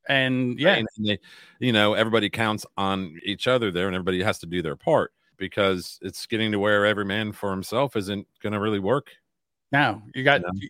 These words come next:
Speaker 1: you know, you have two vehicles now. Uh, you know, that's double the gas, that's double the insurance, double the car payments. You know, people are just not gonna be able to afford that. They,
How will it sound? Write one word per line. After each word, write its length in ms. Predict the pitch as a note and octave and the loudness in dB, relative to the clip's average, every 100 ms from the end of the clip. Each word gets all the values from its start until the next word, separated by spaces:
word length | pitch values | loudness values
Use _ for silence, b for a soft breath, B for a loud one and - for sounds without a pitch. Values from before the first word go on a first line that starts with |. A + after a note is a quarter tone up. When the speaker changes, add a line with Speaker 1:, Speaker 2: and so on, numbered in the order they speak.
| - | -4
Speaker 1:
you 100 | D#3 | 0
know, 60 | |
you 160 | B2+ B2+ | 2 2
have 140 | C#3+ | 2
two 180 | - E3+ | 2 0
vehicles 480 | C#3 D3+ D3+ E3+ C3 | 2 2 2 -2 2
now. 340 | D#3+ E3 E3 C3 | 2 4 0 -2
Uh, 260 | C3 A#2 A2+ | -2 -2 -4
you 160 | B2 C3 | -6 -4
know, 80 | A2 | -2
that's 240 | A2 - _ _ _ - A#2+ - | -4 -6 _ _ _ -20 -12 -2
double 240 | A#2 C#3 | 0 2
the 180 | C#3+ C#3 | 0 0
gas, 480 | C3+ C3+ C#3+ D3 - | 2 4 4 2 0
that's 320 | A#2 - - B B B B B - | 0 -2 -12 B B B B B 2
double 260 | B2+ C#3+ | 4 4
the 100 | C#3+ | 4
insurance, 600 | D3 - C#3+ C#3+ C#3+ C#3+ | 2 2 0 2 0 -2
double 280 | - B2 D3 | 2 2 2
the 60 | C#3+ | -2
car 280 | C3+ C#3 | 2 2
payments. 520 | C#3 D3 D3 D3 C#3+ D3 | 4 0 0 0 -2 -2
You 60 | |
know, 40 | C3 | -2
people 240 | C#3+ C#3+ | -2 -2
are 40 | |
just 120 | B2+ C3 | -4 -4
not 60 | |
gonna 160 | C3 C3+ | -2 0
be 80 | C#3 | 0
able 100 | C3 | -2
to 60 | |
afford 260 | - D3+ F#3 | -4 -6 -4
that. 220 | F#2 - | -8 -6
They, 100 | A2+ | -10